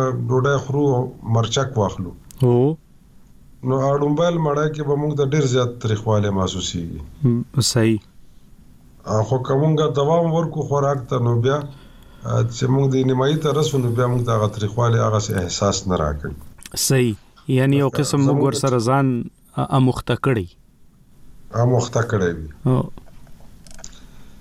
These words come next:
Speaker 1: اوس، آ، دې کې، آ، مخکې هم په خبرې کوو، خو دې کې اوس موږ سره یو نوی جدید،
Speaker 2: مهم.
Speaker 1: آ، هغه راغلی دی، انټي بکټیریل.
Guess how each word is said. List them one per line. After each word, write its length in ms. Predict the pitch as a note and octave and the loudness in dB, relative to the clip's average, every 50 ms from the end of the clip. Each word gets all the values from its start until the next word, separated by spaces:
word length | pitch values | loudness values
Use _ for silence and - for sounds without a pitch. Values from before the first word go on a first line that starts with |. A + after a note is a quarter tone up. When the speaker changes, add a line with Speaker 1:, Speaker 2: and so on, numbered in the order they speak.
| - - - - - - - - - - - - | -20 -20 -20 -20 -20 -20 -20 -20 -20 -20 -18 -8
Speaker 1:
اوس، 320 | - - G3 G3 G3 - F#3+ | -2 0 0 2 2 2 2
آ، 260 | F#3+ F#3+ F#3 F#3 F3+ | 2 2 2 0 0
دې 260 | E3 D#3 E3+ G3 G3 - - | 0 0 2 2 0 0 -2
کې، 140 | F3+ E3 D#3+ D#3+ D#3 - | -4 -4 -2 -2 -4 -4
آ، 160 | - C#3 C3+ | -4 -6 -4
مخکې 360 | C3+ D3+ E3 D#3 - - - D#3+ | -2 0 0 -2 -2 -2 -2 0
هم 240 | D#3 E3 F3+ E3 | 2 2 2 0
په 100 | - D#3+ | 0 0
خبرې 380 | C3 - C#3+ C#3 D#3 D#3+ D#3+ D#3+ | 0 0 0 0 2 0 0 2
کوو، 220 | E3 F#3 - D#3 | 2 2 2 4
خو 60 | D3+ C#3+ | 2 4
دې 140 | F3+ F#3 | 2 2
کې 120 | F#3 - F#3+ | 2 2 0
اوس 140 | F3+ - D3+ | 0 2 2
موږ 160 | E3+ F3+ E3 | 2 2 2
سره 440 | - D#3+ D3+ C#3+ C#3+ C#3+ C#3+ C#3 C3+ C#3 | 2 2 2 2 2 0 0 0 0 0
یو 160 | C3+ C3+ C#3 | 2 2 2
نوی 320 | C#3+ D3+ E3 D#3+ D#3+ D#3 | 2 2 2 2 2 2
جدید، 560 | D#3 C3 A2+ B2 C3 B2+ A#2+ C#3 D#3 C#3 A2+ A2+ A2 A2 - - - - - - - C#3 | 0 0 0 0 0 0 2 2 0 2 2 0 0 -2 -2 -10 -20 -20 -12 -4 0 2
Speaker 2:
مهم. 300 | C3 A2+ B2 A2 G2 G2+ - - - - - - - - A#2+ | 2 4 2 0 0 -4 -10 -20 -20 -20 -20 -20 -20 -16 -10
Speaker 1:
آ، 40 | A2+ A2+ G#2+ G#2+ A2 - - - - - - - | -6 -4 -4 -2 -4 -4 -6 -12 -18 -20 -10 -4
هغه 200 | A#2 A2 A#2 B2+ | -2 0 2 2
راغلی 380 | A#2+ A#2+ A#2+ A#2 B2 A#2+ A#2 A2+ | 2 2 2 2 2 2 2 2
دی، 180 | G#2 G#2 G#2 G2 - - - - - - - - - - - - - - - - G#2+ | 2 2 -2 -2 -4 -8 -14 -20 -20 -20 -20 -20 -20 -20 -20 -20 -20 -18 -8 -2 0
انټي 240 | A2 A2 G#2 - G#2+ | 0 2 2 0 0
بکټیریل. 600 | G2 G2 G#2 G2+ - - G#2 G2 E2+ F2 D#2+ D2+ | 0 0 -2 -2 0 0 0 0 0 0 -4 -4